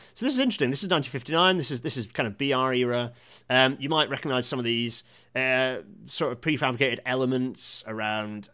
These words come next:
uh, rectangular grid, paired column. You might see quite a few of these around. They still certainly exist. This is one, uh, this is one within West Yorkshire, actually, by the, by the, the sort of metro area blue and white sign. Uh, wait a minute, where is,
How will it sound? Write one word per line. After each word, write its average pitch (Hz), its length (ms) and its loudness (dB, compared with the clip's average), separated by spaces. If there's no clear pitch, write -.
uh, 101 840 -8
rectangular 104 580 -10
grid, 165 680 0
paired 143 280 -2
column. 127 300 2
You 294 100 -4
might 262 200 6
see 151 120 2
quite 139 200 0
a - 20 -12
few 135 140 -2
of 123 40 -2
these 117 140 -4
around. 160 500 2
They 131 80 -4
still 170 300 -2
certainly 110 340 -4
exist. 110 360 -6
This 151 160 -4
is 117 100 -6
one, 113 360 -2
uh, 104 520 -6
this 123 160 -12
is 113 100 -8
one 110 180 -6
within 104 240 -6
West 104 200 -8
Yorkshire, 151 260 -6
actually, 107 220 -12
by 101 180 -6
the, 104 220 -8
by 101 180 -4
the, 98 220 -8
the 87 120 -12
sort 87 180 -8
of 95 80 -14
metro 107 320 -10
area 95 320 -10
blue 101 400 -8
and 98 180 -12
white 98 280 -8
sign. 139 380 -4
Uh, 113 260 -2
wait 135 100 -10
a 123 40 -8
minute, 95 100 -12
where 196 160 -6
is, 202 160 -10